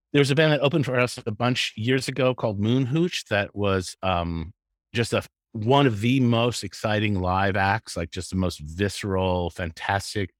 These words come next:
band, but they're also an instrumental band. It's two saxophones and a drummer and playing with loops. I mean, t-, like, what's that? I don't know if there's a place on the radio for that, but as a, just a live musical thing to witness, Moon Hooch were amazing.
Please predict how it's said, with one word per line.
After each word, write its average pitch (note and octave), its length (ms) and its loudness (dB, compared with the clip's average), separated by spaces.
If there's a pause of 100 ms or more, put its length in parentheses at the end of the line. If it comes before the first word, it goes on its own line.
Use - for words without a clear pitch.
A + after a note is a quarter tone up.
band, G2+ 340 0
but A2+ 200 -4
they're A#2 220 -2
also B2 300 -2
an A2+ 120 0
instrumental B2 440 -2
band. C3 400 -2 (200)
It's - 140 -12
two - 160 -2
saxophones A#2 680 -2
and A2 100 -4
a G#2 80 -2
drummer A2 460 -2
and F#2+ 280 -4 (360)
playing A2+ 260 2
with F#2 160 -2
loops. G2+ 440 -2 (140)
I F2+ 60 -6
mean, F2+ 220 0 (160)
t-, - 120 -18
like, F2+ 300 -8
what's F#2+ 240 -4
that? F#2+ 240 -4
I F#2 100 0
don't F#2+ 140 0
know F#2 120 0
if F2+ 80 -8
there's F2+ 240 -8 (300)
a F#2 60 -6
place G#2 240 2
on G2+ 80 -2
the E2+ 100 0
radio F2 360 -2
for - 120 -12
that, G#2 280 0
but F#2 180 0 (540)
as A#2 160 2
a, A2+ 100 4
just A#2 200 -2
a A2+ 60 2
live G2 500 0
musical G2+ 640 -4
thing G#2 260 -2
to F2 100 -6
witness, G#2 640 -4 (260)
Moon G#2 220 0
Hooch G#2 300 -4
were F2+ 120 -2
amazing. F#2+ 760 -2